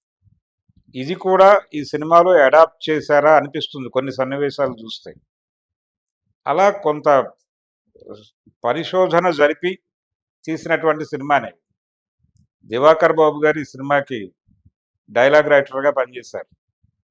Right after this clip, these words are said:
బహుశా విశ్వనాథ్ గారికి ఆయన పనిచేసిన సినిమా ఇది ఒకటే కావచ్చు. ఈ సినిమాని రిలీజ్ చేయమని ఆయన నిర్మాతల్ని చాలా అడిగారు. అలాగే దాసరి నారాయణరావు గారిని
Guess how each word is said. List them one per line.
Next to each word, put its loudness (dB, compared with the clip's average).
బహుశా -2
విశ్వనాథ్ -2
గారికి 0
ఆయన 2
పనిచేసిన -6
సినిమా -6
ఇది -4
ఒకటే -8
కావచ్చు. -6
ఈ -8
సినిమాని 0
రిలీజ్ -6
చేయమని -6
ఆయన 0
నిర్మాతల్ని -2
చాలా 4
అడిగారు. -2
అలాగే 2
దాసరి -2
నారాయణరావు 0
గారిని -4